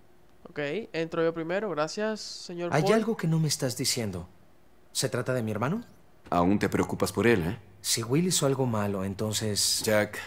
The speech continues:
Speaker 3: amigo, mira, tuve mis reservas acerca de esto por una razón. El proyecto en el que estamos trabajando cambiará el mundo entero.
Speaker 2: Ah, ¿por qué veo venir una de tus presentaciones tediosamente largas?
Speaker 1: Hmm.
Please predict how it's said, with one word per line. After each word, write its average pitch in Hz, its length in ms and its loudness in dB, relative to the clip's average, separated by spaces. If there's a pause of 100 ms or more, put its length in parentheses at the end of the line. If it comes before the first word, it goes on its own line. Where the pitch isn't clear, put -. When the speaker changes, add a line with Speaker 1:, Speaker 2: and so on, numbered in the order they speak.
(200)
Speaker 3:
amigo, 110 420 2 (920)
mira, 110 240 4
tuve 143 220 4
mis 131 160 4
reservas 110 500 2
acerca 104 360 0
de 92 120 2
esto 101 220 -2
por 95 140 0
una 101 120 0
razón. 85 380 -4 (240)
El 131 140 2
proyecto 139 440 4
en 135 60 6
el 110 140 4
que 110 60 2
estamos 123 340 2
trabajando 104 500 2
cambiará 95 480 2
el 110 100 4
mundo 110 320 6
entero. 95 460 0
Speaker 2:
Ah, 127 800 2 (220)
¿por 135 220 0
qué 226 120 -2
veo 226 160 0
venir 170 300 2
una 139 160 2
de 120 100 0
tus 110 220 -6
presentaciones 107 840 0
tediosamente 101 600 -2
largas? 90 520 -6 (960)
Speaker 1:
Hmm. 196 180 -6